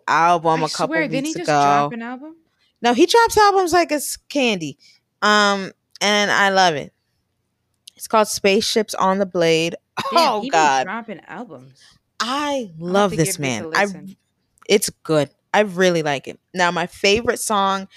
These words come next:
Speaker 1: is Organic Adjustments. <laughs> Oh, my God. It's been on replay. Okay?
Speaker 2: I'm cracking
Speaker 1: That's
Speaker 2: up.
Speaker 1: one song has been on replay since it came out, that's my favorite song on the album so far. Um,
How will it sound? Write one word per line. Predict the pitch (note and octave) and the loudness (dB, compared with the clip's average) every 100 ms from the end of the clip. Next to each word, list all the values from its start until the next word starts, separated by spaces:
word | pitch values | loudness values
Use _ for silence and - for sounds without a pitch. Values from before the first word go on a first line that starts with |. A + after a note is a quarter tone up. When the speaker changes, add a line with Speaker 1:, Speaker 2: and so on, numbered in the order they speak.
| - - - | -20 -16 -4
Speaker 1:
is | G3 F#3 | -2 0
Organic | F3+ F3 F3 F3 E3 E3+ | 0 2 2 0 -2 -6
Adjustments. | - D#3 D3+ - D3+ D#3 - _ - | -2 -2 -2 -8 -10 -10 -14 _ -4
<laughs> | - D5+ C#5+ C5 A#4+ A#4 | -4 0 0 0 -4 -8
Oh, | - | -6
my | G#4 | -8
God. | G4 | -8
It's | G4 - | -10 -12
been | D#4+ D4+ | -10 -8
on | D4 C#4 | -8 -8
replay. | A#3+ C4 B3+ - G#3 G3 F#3 _ - - - | -4 -4 -4 2 4 4 2 _ -20 -6 0
Okay? | G3+ - G#3+ G3+ | 0 2 2 2
Speaker 2:
I'm | G3 - | -2 -6
cracking | F3 | -2
Speaker 1:
That's | F#3+ A3 | 0 0
Speaker 2:
up. | A#3 | 0
Speaker 1:
one | A3 A#3+ B3+ | 2 2 0
song | - A3+ G#3+ G#3 - - - | 0 2 4 2 -2 -16 -12
has | G3+ F3+ | -10 -6
been | F#3 | -4
on | F3+ E3 | -4 -4
replay | F3+ G3 G3 F#3+ E3+ D#3+ D#3 _ _ _ _ _ | -4 -4 -4 -4 -2 -2 -6 _ _ _ _ _
since | - - A#3+ B3+ B3+ | -12 -2 0 0 0
it | B3 | -2
came | - G3+ F3 | 2 2 4
out, | D#3+ D3+ C#3 - | 2 2 0 -2
that's | F3 F#3+ | -6 -6
my | F3 | -8
favorite | - F#3 F#3 - | -8 -10 -10 -16
song | - F3 D#3+ - | -12 -12 -12 -10
on | E3+ E3+ | -8 -8
the | E3 | -12
album | E3 D3+ D3 D#3+ | -10 -10 -12 -16
so | - D#3 | -10 -10
far. | D#3+ C#3+ B2+ B2+ D3+ _ - | -6 -4 -2 -4 -8 _ -8
Um, | D#3+ D3+ C#3 C#3+ C#3 | -2 0 0 -4 -8